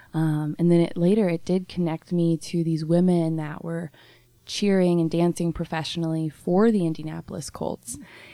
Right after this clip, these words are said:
And it was just actually in recent years, I was approaching my thirtieth birthday when I decided to take that leap. And I thought, "If I'm ever gonna try it, it's gotta be now." And, um, at the time, I was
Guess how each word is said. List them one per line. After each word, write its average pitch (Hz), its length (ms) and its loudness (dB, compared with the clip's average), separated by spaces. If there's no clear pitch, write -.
And 165 440 2
it - 80 -4
was 165 200 0
just - 260 -4
actually 190 400 0
in 165 160 4
recent 190 460 2
years, 151 560 -2
I 156 140 -4
was 160 100 -4
approaching 170 480 0
my 156 240 -2
thirtieth 190 460 2
birthday 151 840 -4
when 160 560 0
I 160 200 -6
decided 170 640 -6
to 170 440 -8
take - 440 -8
that 170 180 -4
leap. 160 640 -6
And 165 640 4
I 160 140 -2
thought, 156 160 0
"If 156 100 -2
I'm 156 160 2
ever 180 300 6
gonna 190 240 2
try 180 360 -2
it, 165 220 -2
it's - 140 -10
gotta 180 320 4
be 180 160 4
now." 165 460 2
And, 165 480 0
um, - 240 -8
at - 160 0
the 214 80 0
time, 247 340 2
I 196 80 4
was 170 160 4